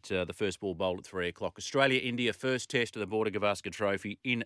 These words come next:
Nagpur. All the talk missile has been around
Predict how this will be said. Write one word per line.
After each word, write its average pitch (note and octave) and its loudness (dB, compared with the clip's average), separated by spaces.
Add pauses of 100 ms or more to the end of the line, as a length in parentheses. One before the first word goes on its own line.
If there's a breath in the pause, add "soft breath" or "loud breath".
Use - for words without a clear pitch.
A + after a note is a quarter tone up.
Nagpur. A2 2
All C#3+ 2
the C#3 2
talk C3 2
missile A2 2
has F#2 -2
been G2+ -2
around G2 0